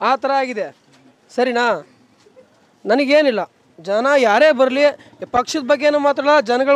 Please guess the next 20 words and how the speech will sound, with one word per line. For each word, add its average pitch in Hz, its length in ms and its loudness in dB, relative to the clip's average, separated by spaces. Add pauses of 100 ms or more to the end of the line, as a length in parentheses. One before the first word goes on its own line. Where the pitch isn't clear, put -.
ಬಗ್ಗೆನೂ 269 320 0
ಮಾತಾಡಲ್ಲ. 247 340 2 (460)
ಬಂದರೆ 302 280 2 (560)
ನನ್ನ 277 160 -2 (140)
ಪ್ರಕಾರ 269 340 2 (1040)
ಇವ್ರಿಗೆ 262 300 4
ಬರೋಂಥ 269 300 4 (180)
ಬಜೆಟಲ್ಲಿ 269 600 2 (260)
ಒಂದೇ 285 280 2 (120)
ಒಂದು 269 220 0
ವರ್ಷದಲ್ಲಿ 285 480 0 (120)
ಈ 247 40 -8 (100)
ಸೊರಬ 254 240 2 (180)
ತಾಲೂಕನ್ನ 277 380 0 (200)
full 294 220 -6 (120)
ಜನ, 247 140 2 (220)
ಇಡೀ 269 160 0 (540)
ಏನೇನು 277 280 4
ಸುತ್ತಮುತ್ತ 269 420 0 (140)
ತಾಲೂಕಿದ್ದಾವೆ 254 480 2